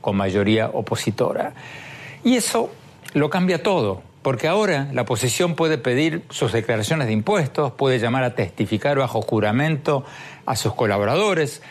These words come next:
puede hacer todo tipo de investigaciones que antes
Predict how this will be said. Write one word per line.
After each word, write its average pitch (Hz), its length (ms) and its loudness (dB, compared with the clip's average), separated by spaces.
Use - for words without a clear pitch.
puede 226 160 0
hacer 185 260 0
todo 233 280 2
tipo 180 320 0
de 147 60 2
investigaciones 127 800 2
que 139 220 0
antes 180 640 0